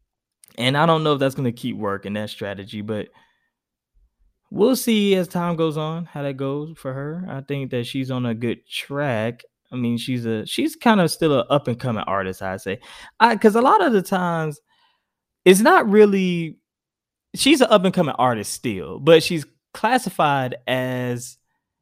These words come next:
like, she's an established artist because the hype is there, you know. But I think the hype isn't really for the music, it's more for everything outside of the music. She's an amazing, I mean, marketing wise, I mean, she's amazing. Like, let's be honest.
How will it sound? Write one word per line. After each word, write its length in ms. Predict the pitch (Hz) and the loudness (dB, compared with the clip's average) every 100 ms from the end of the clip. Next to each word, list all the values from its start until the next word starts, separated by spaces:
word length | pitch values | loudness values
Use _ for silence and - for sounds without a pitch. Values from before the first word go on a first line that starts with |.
| _ _ _ _ _ _ _ _ _ _ _ | _ _ _ _ _ _ _ _ _ _ _
like, 200 | 143 143 | 0 0
she's 200 | 143 170 | 2 0
an 100 | 147 | -2
established 600 | 123 - - 254 226 139 - | -4 -4 2 4 4 2 0
artist 320 | 131 135 139 | -2 -2 -4
because 400 | 143 170 151 131 | -4 0 0 0
the 140 | 123 | -2
hype 360 | 107 - 185 - | -2 0 0 0
is 180 | 117 101 | -6 -8
there, 340 | 92 73 80 _ _ _ _ _ | -10 -12 -16 _ _ _ _ _
you 140 | - 165 | -4 0
know. 180 | 165 156 | 2 2
But 140 | 160 | 2
I 140 | 160 | 0
think 400 | 170 226 226 190 | 0 0 0 0
the 100 | 160 | -4
hype 320 | 147 190 220 - | -2 0 0 0
isn't 300 | 160 160 143 | -4 -2 -4
really 460 | 156 143 127 117 | -2 0 -2 -6
for 260 | - 160 160 | -4 0 0
the 100 | 127 | 0
music, 560 | 107 147 175 175 190 - | -4 -4 -4 -4 -6 -4
it's 160 | 127 135 | -6 -4
more 240 | 147 147 | -2 -4
for 400 | - 139 123 - | -4 -4 -4 -4
everything 440 | 131 156 156 156 131 | -2 -2 -2 -4 -4
outside 580 | 127 - - 143 135 135 | -6 -8 -8 -2 -2 -2
of 80 | |
the 80 | 120 | -2
music. 400 | 107 107 101 90 - | -4 -4 -6 -12 -16
She's 260 | - 262 269 | -6 -4 -2
an 100 | 208 | -2
amazing, 400 | 170 180 208 196 | 0 0 -2 -2
I 60 | 185 | -4
mean, 180 | 180 | -2
marketing 500 | 170 254 311 135 110 | -2 -2 -2 -2 -4
wise, 380 | 101 95 90 92 | -4 -4 -4 -6
I 40 | 104 | -8
mean, 140 | 104 | -8
she's 200 | - 156 | -4 -4
amazing. 440 | 104 76 - _ _ | -4 -10 -20 _ _
Like, 440 | 107 113 98 - _ | -4 -2 -2 -4 _
let's 220 | 165 151 | 2 2
be 160 | 120 95 | -2 -8
honest. 320 | - _ _ | -12 _ _